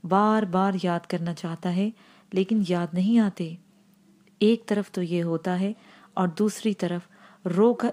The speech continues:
इतना हजूम हो जाता है कि दिमाग काम करना छोड़ देता है। इस तरह हुलियों के रो में जो तरतीब होनी चाहिए, वो नहीं रहती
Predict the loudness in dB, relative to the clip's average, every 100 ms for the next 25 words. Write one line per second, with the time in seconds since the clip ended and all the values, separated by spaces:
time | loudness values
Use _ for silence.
0 | -4 0 4 4 2 2 2 4 2 0
1 | -4 -4 -2 -2 -4 -10 -20 _ -8 -4
2 | 0 2 2 0 0 2 2 0 0 -2
3 | -2 -4 -4 -4 -4 -4 -6 -8 -14 _
4 | _ _ _ _ -8 -8 -4 -2 0 -2
5 | -6 -16 -16 -2 2 4 2 2 0 0
6 | 0 -2 -6 -10 -20 _ -2 -2 0 -4
7 | 0 0 2 0 0 -2 -4 -2 -2 -4
8 | -4 -2 0 2 2 0 -2 -4 -4